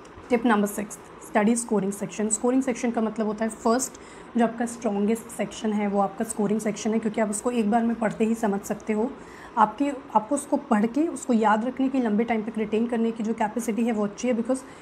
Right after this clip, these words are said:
वो या तो आपका favorite subject है या आपने अपने school days में उस पर बहुत अच्छा attention दिया है, इसीलिए। जो भी आपका favorite subject है या जिसमें आप अच्छा generally score करते थे school, college में,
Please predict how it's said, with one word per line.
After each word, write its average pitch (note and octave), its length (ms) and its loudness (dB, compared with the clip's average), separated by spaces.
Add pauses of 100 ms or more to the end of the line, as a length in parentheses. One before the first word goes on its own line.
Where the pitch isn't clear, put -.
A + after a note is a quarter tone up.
(140)
वो A3+ 60 4
या A3 120 8
तो G#3+ 120 2
आपका G#3+ 180 -2
favorite C4 320 -2
subject A#3+ 360 -4
है B3+ 80 0
या A#3+ 80 4
आपने A#3 180 0
अपने A3+ 200 0
school A3 280 -2
days G#3 180 0
में A3 80 2
उस A3 160 -6
पर G#3+ 60 -2
बहुत G#3 280 -2
अच्छा G#3+ 180 -4
attention G#3 440 0
दिया G#3 160 2
है, G#3+ 160 0
इसीलिए। G3 340 -6 (120)
जो A3 140 2
भी A3 100 4
आपका A3 220 0
favorite G#3 320 0
subject A3 400 -4
है G#3 100 -2
या G3+ 80 -2
जिसमें G#3+ 300 -2
आप G#3+ 120 -2
अच्छा G#3+ 220 -2
generally G#3 400 0
score A3 240 0
करते G#3+ 340 0
थे A3+ 60 0
school, G#3+ 300 0
college G3+ 360 -4
में, A3+ 100 -2